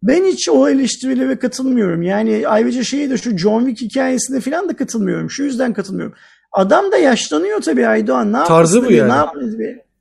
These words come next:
Speaker 1: bekliyoruz? Ben şunun peşindeyim. Eğer bu yeni filmde, e, bizim daha önceki izlediğimiz üç filmde, e, kafamızda yeri dolmayan bir iki tane Matrix'te ilgili,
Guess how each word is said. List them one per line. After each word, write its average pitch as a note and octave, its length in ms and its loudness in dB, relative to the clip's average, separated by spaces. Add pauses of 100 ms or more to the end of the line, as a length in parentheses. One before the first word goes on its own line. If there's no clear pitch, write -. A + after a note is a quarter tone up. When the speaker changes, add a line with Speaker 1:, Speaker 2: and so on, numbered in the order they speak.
(340)
Speaker 1:
bekliyoruz? G#3 640 2 (420)
Ben D#4 320 2 (180)
şunun E4+ 480 -2
peşindeyim. G3 680 0
Eğer B3+ 440 2
bu C4+ 300 2
yeni A#3+ 340 2
filmde, A3 800 -2 (460)
e, F#3+ 760 -2
bizim G3 360 -2
daha C4 260 0
önceki A#3+ 280 -4
izlediğimiz A#3+ 540 -2
üç - 280 -8
filmde, B3 580 0 (600)
e, G#3+ 400 -2 (680)
kafamızda A#3+ 760 0
yeri A#3+ 540 0
dolmayan A3 680 0
bir G3+ 120 -2
iki G#3+ 200 -6
tane A#3 600 -2 (420)
Matrix'te A3 640 -2
ilgili, A3 760 0